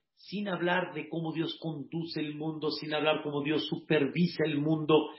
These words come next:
nada más la forma,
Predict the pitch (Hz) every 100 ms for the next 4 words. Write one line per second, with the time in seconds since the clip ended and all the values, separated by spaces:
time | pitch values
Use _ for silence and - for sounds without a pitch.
0 | - - - _ 165 226 214 196 185 180
1 | - - - _ _ _ - 135 139 -
2 | - 220 196 135 107